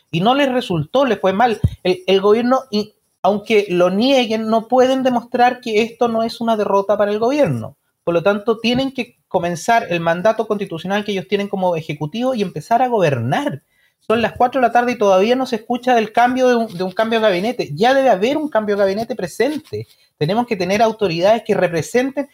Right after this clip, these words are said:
y que hagan la pega, Rocío, que hagan la pega. Hoy día, es, insisto, y soy muy majadero en ese tema, yo creo que está bien, estamos llamados a una, a hacer una nueva constitución, se viene un proceso,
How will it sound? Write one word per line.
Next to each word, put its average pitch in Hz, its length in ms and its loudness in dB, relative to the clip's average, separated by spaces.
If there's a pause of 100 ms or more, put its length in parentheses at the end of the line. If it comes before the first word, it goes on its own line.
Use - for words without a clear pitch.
(100)
y 156 140 -8
que 127 180 0
hagan 165 360 -2
la 165 200 0
pega, 160 380 -2
Rocío, 202 480 -4 (200)
que 120 160 -2
hagan 170 380 0
la 135 140 0
pega. 160 460 -4 (200)
Hoy 123 160 -2
día, 185 280 0
es, 156 180 -6 (220)
insisto, 123 640 -8 (200)
y 120 60 -14
soy 180 220 -2
muy 151 240 0
majadero 220 440 0
en 214 60 -2
ese 190 220 -8
tema, 185 340 -4 (380)
yo 139 80 0
creo 170 180 2
que 165 400 -6
está - 220 -8
bien, 151 400 -2 (200)
estamos 147 380 -4
llamados 180 500 2
a 233 40 0
una, 220 160 0
a 180 120 -4
hacer 180 200 -8
una 180 160 -4
nueva 180 200 -2
constitución, 170 640 -4
se 117 180 -10
viene 170 240 -2
un 214 80 -4
proceso, 190 640 -4